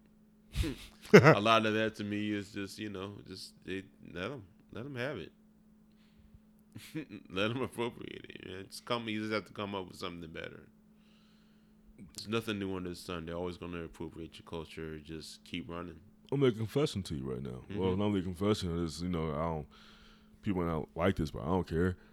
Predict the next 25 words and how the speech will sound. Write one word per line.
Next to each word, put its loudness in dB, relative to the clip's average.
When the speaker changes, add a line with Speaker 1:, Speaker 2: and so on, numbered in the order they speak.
Speaker 2:
Like, 10
Speaker 1:
Yeah. -6
Speaker 2:
people 8
got 12
upset 10
about 10
Katy 8
Perry. 8
Her 4
video, 8
she 2
had, 6
like, 6
the 0
long 4
nails 6
and 0
the 0
braids, 4
and -4
she -4
was 0
doing 2
different, 0
like, 2